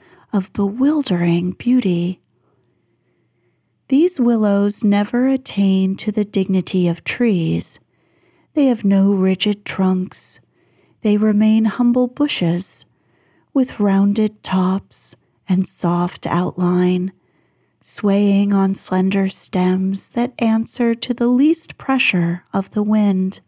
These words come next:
supple as grasses, and so continually shifting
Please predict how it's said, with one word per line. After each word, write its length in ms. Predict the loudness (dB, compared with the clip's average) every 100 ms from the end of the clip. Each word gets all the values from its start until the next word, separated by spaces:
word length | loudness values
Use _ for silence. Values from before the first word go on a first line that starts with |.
| _ _ _ _ _ _ _ _ _ _ -14
supple 760 | -4 -2 0 0 0 0 -4 -4
as 240 | -2 -2 -2
grasses, 880 | -2 0 -2 -2 -2 -2 -4 -8 -14 _ _ _ _ _ _ _ _ _ _ _ _ 0
and 200 | 0 0
so 540 | -2 0 2 2 0 -4
continually 840 | -2 -2 2 2 4 4 2 2
shifting 880 | 0 0 -2 -4 -2 0 2 2